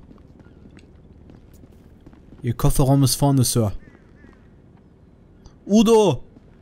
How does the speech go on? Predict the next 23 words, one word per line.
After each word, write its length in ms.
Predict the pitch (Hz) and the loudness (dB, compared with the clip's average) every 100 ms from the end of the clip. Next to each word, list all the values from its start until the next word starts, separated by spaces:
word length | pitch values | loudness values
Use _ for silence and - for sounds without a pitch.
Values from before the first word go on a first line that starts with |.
| - - - - - - - | -20 -20 -20 -20 -20 -20 -14
Ich 120 | 156 | -6
brauch 160 | 185 185 | -4 -2
einmal 200 | 202 214 | 0 2
hier 100 | 214 | 2
Verstärkung. 720 | 202 185 220 214 208 180 123 - - - _ _ _ _ - - - - _ - - - - _ - - - - - - - - _ _ | 2 2 0 0 2 0 0 -6 -20 -20 _ _ _ _ -20 -20 -20 -20 _ -20 -20 -20 -20 _ -20 -20 -20 -20 -20 -20 -20 -20 _ _
Der 100 | 147 | 0
will 100 | 180 | 2
sein 220 | 190 196 190 | 2 4 4
Dings 220 | 214 233 | 4 2
nicht 180 | 160 160 | 2 2
öffnen. 420 | 139 139 117 104 - - | 2 0 0 -2 -8 -4
Du 80 | 156 | -2
hast 140 | 170 | 2
doch 60 | 180 | 0
die 100 | 139 | 0
Kraft, 320 | - 123 - | -2 -4 0
oder? 160 | 165 180 | 0 2
Öffne 240 | 185 190 | 0 0
mal 120 | 180 | 0
seinen, 500 | 170 170 165 156 151 | 2 2 2 -2 -6
hier 240 | 147 175 151 | -4 -2 -2
vorne, 420 | 156 170 165 127 | -2 0 0 0
Kofferraum. 540 | 165 156 139 117 107 | -2 -2 -2 -2 -4